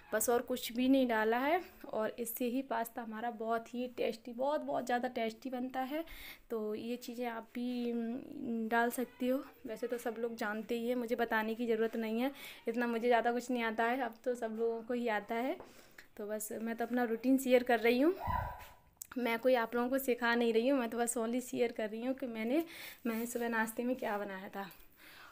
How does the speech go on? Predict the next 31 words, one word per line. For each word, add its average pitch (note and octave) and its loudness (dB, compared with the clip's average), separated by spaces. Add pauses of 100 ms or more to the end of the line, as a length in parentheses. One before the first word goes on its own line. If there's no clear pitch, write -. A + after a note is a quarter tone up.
और B3 2
ना D4+ 4 (460)
कुछ C#4+ -6
लोग D4+ 6 (160)
तो D#4 10
मतलब - 0
नेगेटिविटी D4 8
फैलाने B3+ 8
वाले C4 8
कुछ C#4 -2
ज़्यादा A#3 6
ही C#4+ 10
होते A#3+ 6
हैं, B3+ 4 (280)
तो A3+ 2
अब B3 -2
मुझे A#3+ 0
उन A#3+ 2
लोगों A#3+ -2
की A#3 -8
कोई A#3+ -2
ज़्यादा A3+ 2
वो A#3 0
नहीं A#3 0
है, D#4+ 4 (460)
परवाह A3+ 4
नहीं A#3 2
है। C4 8
जो A#3 2
कुछ A#3+ 0
कोई, B3+ 2